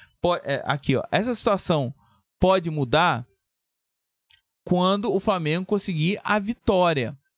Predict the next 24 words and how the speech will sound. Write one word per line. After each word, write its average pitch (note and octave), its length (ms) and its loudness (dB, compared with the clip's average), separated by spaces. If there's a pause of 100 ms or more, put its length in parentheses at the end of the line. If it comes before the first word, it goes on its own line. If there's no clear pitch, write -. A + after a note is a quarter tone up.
(460)
correto? A#2+ 460 -2 (300)
Se - 120 -2
o - 20 0
Flamengo F#3+ 320 -2
conseguir G3+ 420 -2 (160)
co-, D3 260 -2 (160)
ficar D3 540 0 (260)
ganhando D#3+ 880 0 (140)
nos C#3+ 180 0
últimos C3 320 -2
jogos, E3 640 -2 (600)
tá? C#3+ 400 0 (180)
Vai C3+ 240 0
ser G#3+ 160 -2
bem. D3 260 -2 (220)
Mas G#3 360 0
vamos F4+ 200 -2
ver E4+ 140 0
aí, D4+ 200 0
porque G#3 480 0 (400)
a F3 380 2
campanha A3 480 -2
do D#4 100 -4
Flamengo F#3 720 -2